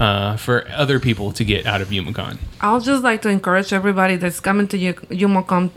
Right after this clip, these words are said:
Speaker 2: to go to FanQuest area, try a game if they haven't tried it, try something new,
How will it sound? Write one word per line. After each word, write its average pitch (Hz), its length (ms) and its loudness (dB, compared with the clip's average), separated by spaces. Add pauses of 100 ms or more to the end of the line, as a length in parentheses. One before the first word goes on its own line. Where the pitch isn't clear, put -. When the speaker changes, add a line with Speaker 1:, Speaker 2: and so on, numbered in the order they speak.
Speaker 2:
to 175 500 0
go 190 200 2
to 202 120 -4
FanQuest 196 560 0
area, 180 500 2
try 202 160 2
a 220 80 4
game 185 320 0
if 175 80 -4
they 185 100 0
haven't 185 300 2
tried 180 240 2
it, 180 400 0
try 196 200 0
something 196 360 0
new, 180 240 0